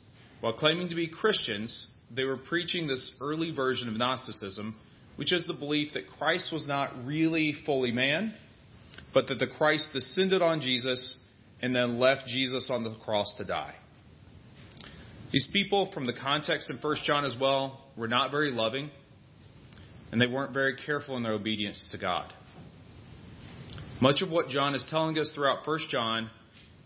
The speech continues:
is so that both we can know that we're in the faith, but also so that we can identify when someone else is not.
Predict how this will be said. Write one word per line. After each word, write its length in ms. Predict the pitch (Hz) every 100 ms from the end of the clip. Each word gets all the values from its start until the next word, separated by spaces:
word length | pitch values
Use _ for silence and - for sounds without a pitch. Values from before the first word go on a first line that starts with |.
| -
is 160 | 123 -
so 100 | 143
that 180 | 135 117
both 240 | 185 202
we 100 | 185
can 160 | 180 151
know 140 | 143
that 180 | 135 107
we're 240 | 131 202 202
in 80 |
the 80 | 127
faith, 380 | - 104 98 - - - - - - - - -
but 100 | 123
also 300 | 127 139 160
so 160 | - 135
that 100 | 135
we 100 | 131
can 120 | 127
identify 640 | 117 131 135 131 123 113
when 160 | 110 110
someone 320 | - 113 110
else 280 | 104 104 98
is 140 | 90
not. 260 | 98 80